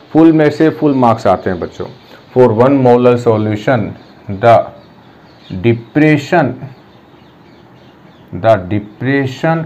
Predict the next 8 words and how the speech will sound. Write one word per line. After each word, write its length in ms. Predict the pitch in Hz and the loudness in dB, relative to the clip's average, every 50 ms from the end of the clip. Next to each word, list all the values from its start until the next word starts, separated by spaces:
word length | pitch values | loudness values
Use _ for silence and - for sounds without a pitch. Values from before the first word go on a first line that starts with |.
| - - | -8 -4
in 180 | 151 143 151 135 117 - - - - - _ - - - - - _ - - - - - - - - - - - - - - - - - - - _ _ - _ - - - - - - - - _ - - - - - | -2 0 0 0 -2 -4 -10 -16 -20 -20 _ -20 -20 -20 -20 -20 _ -20 -20 -20 -20 -20 -20 -20 -20 -20 -20 -20 -20 -20 -20 -20 -20 -20 -20 -20 _ _ -20 _ -20 -20 -20 -20 -20 -20 -20 -20 _ -20 -20 -20 -16 -6
freezing 680 | - 123 131 131 131 127 120 117 117 160 196 220 220 - - | 0 2 4 4 4 4 2 2 0 0 0 0 -2 -2 -2
point 460 | - 143 113 95 92 87 - - - - - - - - - - - - - _ _ - - - - - - - - - - - - - - - _ - - - _ _ _ _ - - - - - - - - - - - - - _ - | 0 0 0 0 -4 -8 -12 -16 -20 -20 -20 -20 -20 -20 -20 -20 -20 -20 -20 _ _ -20 -20 -20 -20 -20 -20 -20 -20 -20 -20 -20 -20 -20 -20 -20 _ -20 -20 -20 _ _ _ _ -20 -20 -20 -20 -20 -20 -20 -20 -20 -20 -20 -20 -18 _ 0
is 220 | 160 156 135 113 - - - - - - - - - - - - - - - - - - - - - - - - _ _ | 2 2 2 0 -2 -10 -16 -20 -20 -20 -20 -20 -20 -20 -20 -20 -20 -20 -20 -20 -20 -20 -20 -20 -20 -20 -20 -20 _ _
also 540 | - 113 127 135 139 151 147 - - - 196 180 127 - - - | 2 2 4 4 2 0 -2 -4 -4 0 0 2 0 0 -4 -8
known 760 | - 104 104 107 117 123 135 147 165 185 202 208 214 208 180 | -6 -6 -4 -2 0 0 2 2 2 2 2 2 2 0 0
as 440 | - 135 120 117 117 117 110 107 120 | -2 0 0 2 2 2 2 0 -2
a 120 | 156 156 | -2 -2